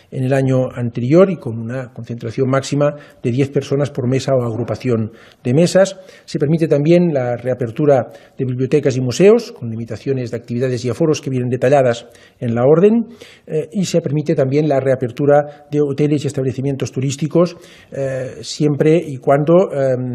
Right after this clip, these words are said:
eh, no, las zonas comunes permanezcan, permanezcan cerradas. También son permitidas las actividades de turismo activo y de naturaleza en grupos de hasta diez personas. Hay también algunas regulaciones específicas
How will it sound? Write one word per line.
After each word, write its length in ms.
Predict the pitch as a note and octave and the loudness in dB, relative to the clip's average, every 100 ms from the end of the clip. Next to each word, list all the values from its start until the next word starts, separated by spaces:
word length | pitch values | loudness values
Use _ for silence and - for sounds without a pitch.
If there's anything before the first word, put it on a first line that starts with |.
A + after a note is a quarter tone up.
| A#2 | -8
eh, 320 | C3+ B2+ B2 | -8 -6 -6
no, 300 | B2 B2+ C#3 | -4 -2 0
las 180 | C#3 A#2 | 0 -2
zonas 220 | D3+ C#3+ | -2 -2
comunes 400 | - C3+ C3+ C#3+ | -2 -2 0 -2
permanezcan, 720 | D3 A#2+ A#2+ A#2+ - B2+ A#2+ | -2 -2 -2 -4 -2 -4 -2
permanezcan 600 | C3+ B2 A#2+ A2+ B2 A#2 A2 | -4 0 -2 -2 -2 -2 0
cerradas. 460 | A#2+ B2 G2+ - - - _ | 2 2 0 -6 -20 -20 _
También 320 | C#3+ D3 D#3+ | -2 2 2
son 140 | - C#3+ | 0 -4
permitidas 640 | C3 C3 E3 E3 F#3 - - - - | -4 -2 2 4 4 2 -12 -18 -8
las 100 | C3 | -8
actividades 440 | C#3 C3+ C#3 C#3 | -6 0 2 2
de 80 | C3+ | 0
turismo 300 | C3+ B2+ B2+ | -4 -4 -4
activo 260 | B2 E3 D3 | -2 -2 0
y 20 | |
de 80 | C3+ | 0
naturaleza 640 | B2+ B2 C3+ C#3 D3 D3+ | 0 2 2 2 0 0
en 120 | C3 C3 | -4 -2
grupos 360 | C#3 C#3 C3 | -2 -2 -4
de 40 | B2 | -4
hasta 160 | - | -6
diez 160 | A#2 G#2+ | -6 -8
personas. 460 | A#2 - - - - | -12 -14 -20 -20 -8
Hay 140 | C#3 | -4
también 320 | C#3 C3+ D3+ | 0 2 2
algunas 280 | C#3 C#3 C#3 | 2 0 0
regulaciones 440 | C#3 C3 B2 C#3 | 2 0 -2 -4
específicas 640 | B2 - A#2+ F3+ G3+ G#3+ | -4 -6 -2 0 2 2